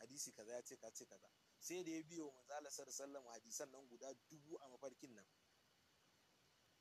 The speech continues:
"Fama arafa minha illa shay'an yasiran, khamsatan aw sittatan." Ya ce, manzo Allah sallallahu alaihi wasallam ya ce, a mafarkin ne ya ce masa, "Hadisan nan duk ban san su ba, ma'ana duk ban faɗe su ba, ban faɗe su ba."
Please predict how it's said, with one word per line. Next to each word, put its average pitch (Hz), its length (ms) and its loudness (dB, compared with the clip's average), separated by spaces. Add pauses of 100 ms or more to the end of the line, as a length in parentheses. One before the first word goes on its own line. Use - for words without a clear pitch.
(260)
"Fama 131 320 2 (260)
arafa 143 300 6
minha 117 420 -2 (120)
illa 139 420 0
shay'an 139 540 0
yasiran, 120 480 4
khamsatan 127 580 -2
aw 123 120 -10
sittatan." - 440 -10 (1000)
Ya 151 140 2
ce, 139 320 4
manzo 123 240 -4
Allah 160 220 4
sallallahu 135 300 4
alaihi 139 100 4
wasallam 139 260 0
ya 123 100 -10
ce, - 140 -10
a 113 120 -4
mafarkin 139 480 -6
ne 123 80 -12
ya 127 80 -8
ce 123 120 -6
masa, 120 240 -6
"Hadisan 113 480 -2
nan 131 100 -12 (220)
duk 165 100 -10 (140)
ban 127 160 -2
san 113 200 -2
su 107 120 -4
ba, - 100 -14 (160)
ma'ana 120 260 -4 (100)
duk 233 120 0 (100)
ban 160 180 0
faɗe 127 280 -8
su 110 120 -2
ba, 104 100 -12 (720)
ban 131 180 0
faɗe 156 340 0
su 135 140 6
ba." 107 140 0